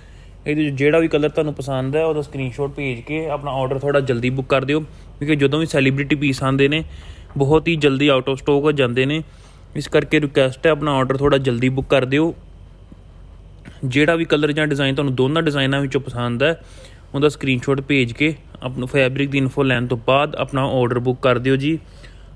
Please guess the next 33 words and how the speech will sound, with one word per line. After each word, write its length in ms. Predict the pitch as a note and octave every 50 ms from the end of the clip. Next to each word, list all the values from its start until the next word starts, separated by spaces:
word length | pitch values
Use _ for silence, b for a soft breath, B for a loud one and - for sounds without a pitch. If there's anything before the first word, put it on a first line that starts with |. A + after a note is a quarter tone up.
| - C3
ਅੱਠ 80 | B2 A#2+
ਸੌ 140 | - D#3 D3
ਨੱਬੇ 220 | C#3 C3+ C3+ C#3+
ਰੁਪਏ 160 | D3 D3 D#3+
ਦਾ 100 | D#3 D#3+
ਸੂਟ 340 | C#3+ - C#3+ C3+ C3 C3+ D#3
ਹੈ, 180 | D3+ D#3+ D3+ B B B B B B B -
ਵੱਡੇ 220 | D3 C#3+ C#3+ C3 B2+
ਬਾਰ 200 | C3+ C3+ C3 C3
ਦਾ 120 | D3+ D#3
ਸੂਟ 340 | D3 - D3 C#3 C3+ C#3 D#3
ਹੈ, 220 | D3+ D#3 D#3 C#3+ -
ਸਾਢੇ 260 | - - D3 C#3+ D3
ਤਿੰਨ 180 | C#3+ D#3 D#3 D3+
ਮੀਟਰ 220 | D3 D3 C#3 D3
ਕੱਟ 260 | C3+ D3+ C#3 C3+ -
ਆਏਗੀ। 380 | C#3 C#3 C#3+ C#3+ C#3+ D3+ D#3 D3+ B B B B B B B B B B B -
ਸੈਲੀਬ੍ਰਿਟੀ 520 | - - C3+ C3 C3+ C#3+ C#3+ C#3+ C#3+ E3
ਪੀ-, 220 | D#3 - D3+ D3 C#3
ਸੈਲੀਬ੍ਰਿਟੀ 540 | - C#3+ C3 C3+ C#3+ C#3+ D3 C#3+ C#3 D#3+ D3+
ਪੀਸ 340 | - D3 C#3 C3 A#2+ -
ਹੈ, 220 | D3 D3+ D#3 C3+ - - - -
ਨਾਲ 240 | C#3 C3+ C3 C3 B2+
ਬਾਜੂ 380 | B2+ B2+ B2 A#2+ B2 C3+ C#3+
ਉੱਤੇ 180 | C#3+ C3+ - D#3
ਵੀ 120 | D#3 D#3
ਬਹੁਤ 340 | D3 C3+ C3 B2+ D3 D3+ -
ਹੀ 60 | D#3
ਸੋਹਣਾ 380 | D3 - - D3 D3 D3+ D3+ D3+
ਤੇ 100 | D3+ D3+
ਫੈਂਸੀ 420 | C3 - C3+ B2+ B2+ B2 - D#3
ਵਰਕ 320 | D3 C3+ C3 C3 C3 C3 D#3
ਹੈ। 180 | D3+ D#3 D3+